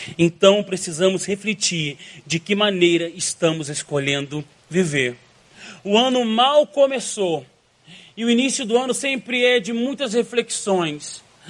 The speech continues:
né, de muitos sonhos, projetos e, e idealizações, e nós fazemos, é, planos, planejamos muito.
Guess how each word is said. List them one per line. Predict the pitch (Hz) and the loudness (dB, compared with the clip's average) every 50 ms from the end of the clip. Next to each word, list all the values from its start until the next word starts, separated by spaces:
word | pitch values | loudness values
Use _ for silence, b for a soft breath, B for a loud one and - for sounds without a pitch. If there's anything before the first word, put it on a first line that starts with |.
| 185 170 B | -18 -14 B
né, | 196 214 220 226 | 0 2 2 2
de | 175 190 | 2 0
muitos | 220 233 277 - - 240 - | -2 -2 -2 -2 -4 -4 -4
sonhos, | - - 262 262 262 254 247 233 220 202 190 - | -2 0 0 0 2 2 0 0 0 -2 -4 -4
projetos | - - 226 220 214 196 151 196 233 240 226 226 226 196 190 170 185 | -6 -2 2 2 2 2 2 0 2 2 2 2 0 -2 -12 -10 -10
e, | 208 196 233 - | -10 -12 -12 -10
e | 294 269 277 254 B B B B B B - | -8 -8 -8 -8 B B B B B B -2
idealizações, | 277 285 285 226 240 233 214 214 214 180 196 165 - - - 247 240 240 233 226 220 226 226 214 202 - - B B B B B B | 0 0 2 4 4 4 4 4 -2 -4 -6 -8 -8 -8 -4 0 2 4 4 4 2 0 -4 -6 -8 -8 -10 B B B B B B
e | 233 233 | -2 0
nós | 233 240 233 - - | 2 2 2 2 0
fazemos, | - - 233 226 220 180 214 226 226 220 214 208 202 170 - - - | -4 0 2 2 2 2 0 -2 0 0 -2 -2 -2 -4 -6 -6 -4
é, | 180 180 180 175 170 165 165 160 160 151 147 143 135 135 135 131 - b b b b b _ - | -2 0 2 4 4 4 2 2 0 0 0 0 -2 -4 -8 -10 -14 b b b b b _ 4
planos, | 240 254 269 277 269 254 247 233 220 220 196 - | 6 6 6 4 2 -2 -2 -4 -4 -6 -6 -8
planejamos | - - 247 262 254 254 208 214 277 294 277 277 202 196 | -6 -4 -4 0 0 0 0 0 -2 -2 -2 -6 -8 -8
muito. | 233 240 262 262 240 - - - - | -6 -6 -4 -4 -6 -6 -8 -12 -16